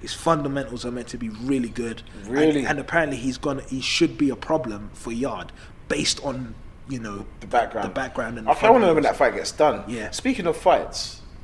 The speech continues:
Speaker 2: Dubois and Joyce.
Speaker 1: Bro.
Speaker 2: Yeah.
Speaker 1: It's happening.
Speaker 2: It's happening. I've got
Speaker 1: <laughs>
Speaker 2: Dubois, though.
Speaker 1: Dubois all day.
Speaker 2: He's got power, man.
Speaker 1: For me, Dubois all day for a very long time.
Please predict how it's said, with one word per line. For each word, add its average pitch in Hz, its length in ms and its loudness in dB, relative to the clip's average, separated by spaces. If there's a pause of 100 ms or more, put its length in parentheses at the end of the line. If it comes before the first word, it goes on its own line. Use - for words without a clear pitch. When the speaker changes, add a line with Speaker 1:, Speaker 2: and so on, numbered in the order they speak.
(120)
Speaker 2:
Dubois 147 400 4
and 139 140 -2
Joyce. - 500 0 (400)
Speaker 1:
Bro. 110 340 -12 (520)
Speaker 2:
Yeah. 131 420 4
Speaker 1:
It's - 120 -8
happening. 117 380 -2 (280)
Speaker 2:
It's 107 100 -10
happening. 120 440 4 (220)
I've 123 140 6
got 170 160 4
Speaker 1:
<laughs> - 20 -4
Speaker 2:
Dubois, 147 300 10
though. 90 240 -2 (460)
Speaker 1:
Dubois 240 240 0
all 202 160 8
day. 180 260 2 (240)
Speaker 2:
He's - 120 -16
got 156 180 6
power, 131 280 8
man. 95 140 -6
Speaker 1:
For 160 100 -2
me, 208 140 2
Dubois 180 460 2
all 180 200 6
day 160 200 2
for 135 320 -2 (120)
a 139 80 -6
very 147 280 4
long 135 180 0
time. 123 320 -8